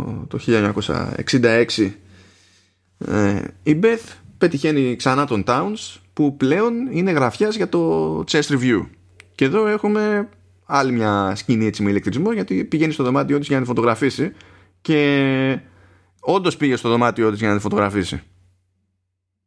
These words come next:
Δεν ήταν δικαιολόγια για το πράγμα, που σημαίνει βέβαια ότι η ένταση που έπαιζε στη σκηνή ήταν, ε, ακόμη πιο, <laughs> ακόμη πιο δυνατή.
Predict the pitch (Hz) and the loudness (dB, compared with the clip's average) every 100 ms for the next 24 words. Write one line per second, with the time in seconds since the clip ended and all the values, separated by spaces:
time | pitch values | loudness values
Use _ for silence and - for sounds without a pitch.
0 | _ _ _ _ - 107 127 139 135 113 | _ _ _ _ -6 0 0 2 0 0
1 | 107 98 95 95 92 87 82 76 - - | 0 2 2 0 -2 -2 -8 -10 -10 -10
2 | - 165 - _ _ _ _ _ - 147 | -12 -14 -20 _ _ _ _ _ 2 2
3 | 277 139 156 156 147 165 170 156 151 151 | 2 0 0 0 0 0 -2 -2 -2 0
4 | 147 143 151 143 135 120 127 131 127 113 | 0 2 2 0 -2 -2 2 2 2 0
5 | 107 - - 113 123 107 110 120 113 101 | -2 -4 -2 0 2 0 0 0 0 0
6 | 98 90 - - _ _ _ _ _ _ | 0 -2 -6 -18 _ _ _ _ _ _
7 | _ _ _ _ _ _ _ _ _ _ | _ _ _ _ _ _ _ _ _ _
8 | _ _ _ _ _ _ _ _ - 127 | _ _ _ _ _ _ _ _ -6 -2
9 | 123 - 147 135 120 117 87 120 110 101 | -2 0 2 2 0 0 0 2 2 2
10 | 95 - 104 - - - - - 135 139 | 0 -2 -8 -12 -12 -14 -16 -8 -2 2
11 | 156 139 135 120 104 143 190 | 2 2 0 2 0 2 0